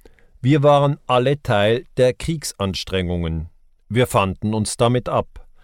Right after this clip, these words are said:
Aber nicht nur dies, wir stimmten dem zu“, so der U-S-Schriftsteller und spätere Nobelpreisträger John Steinbeck, der im Zweiten Weltkrieg als Kriegsberichterstatter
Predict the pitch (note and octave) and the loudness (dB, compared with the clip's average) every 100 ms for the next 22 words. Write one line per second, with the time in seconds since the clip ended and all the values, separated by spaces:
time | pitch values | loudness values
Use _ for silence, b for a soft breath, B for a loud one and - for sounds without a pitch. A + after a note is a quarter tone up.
0 | b b A#2+ C#3 E3+ - B2 A2 - C#3 | b b -2 0 2 0 0 -2 -2 -2
1 | G2 - - _ _ _ - B2+ B2 - | -2 -6 -12 _ _ _ -4 -2 0 0
2 | D#3+ E3+ - A#2 A#2 A2+ G#2+ - D#3 G2 | -2 -2 -2 0 0 0 -2 -4 -4 -4
3 | D2+ - _ _ b b b - C#3+ A#2+ | -8 -16 _ _ b b b -8 -2 -2
4 | - D3 C#3 A#2+ G#2 - - - A#2+ A2 | -2 -4 -4 -2 -4 -8 -12 -6 -6 -6
5 | - C3 B2+ C3+ D3 A2+ - B2 A#2 - | -4 0 2 0 -2 -4 -4 0 0 0
6 | A2+ A2 G#2+ F#2 B2 C#3 - G#2 F#2+ - | -2 0 0 2 2 2 0 -2 -2 -4
7 | - G#2 G2 G2+ G2 - - A2+ A#2 - | -2 -2 0 0 0 -2 -2 -2 -2 -6
8 | - - A2 G2+ F#2+ E2+ E2+ - - b | -14 -8 -4 -4 -4 -4 -6 -8 -20 b
9 | b b - A#2 A2+ - B2+ C3+ - G#2 | b b -4 -2 0 0 0 0 -2 -2
10 | G#2+ A2 - B2 A#2+ - G#2 - - C#3 | -2 -2 -4 -4 -6 -4 -4 -4 -4 -6
11 | - - F#2+ G2+ - - G2+ - F#2 - | -6 -6 -4 -4 -8 -6 -6 -4 -6 -4
12 | G2+ F#2 | -4 -4